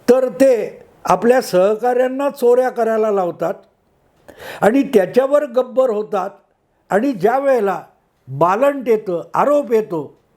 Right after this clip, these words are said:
त्यावेळेला आपल्या सहकाऱ्यांना तोफेच्या तोंडी देऊन आपण सुरक्षित राहतात. ही जगाची चालीरीती आहे, त्या, ही जगाची जगण्याची रीत आहे मित्रांनो.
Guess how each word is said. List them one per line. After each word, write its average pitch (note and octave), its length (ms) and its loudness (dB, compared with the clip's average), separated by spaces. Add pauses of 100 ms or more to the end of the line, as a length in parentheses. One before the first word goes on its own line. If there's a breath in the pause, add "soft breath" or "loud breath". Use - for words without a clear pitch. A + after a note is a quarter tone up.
(680 loud breath)
त्यावेळेला B3 400 4
आपल्या A3+ 400 0
सहकाऱ्यांना A3+ 840 0 (280)
तोफेच्या A#3 440 0
तोंडी B3 460 -2
देऊन A3+ 280 0 (240 soft breath)
आपण C#4 320 -2
सुरक्षित B3+ 560 -2
राहतात. F3 380 -2 (1700)
ही C4+ 120 6
जगाची A#3 760 2 (840)
चालीरीती C4+ 640 2
आहे, A#3+ 100 4
त्या, D#3+ 200 -12 (1800)
ही B3+ 340 2 (840)
जगाची B3+ 400 4
जगण्याची A#3 600 2
रीत C#4 280 2
आहे C4 100 2
मित्रांनो. D#3+ 480 -10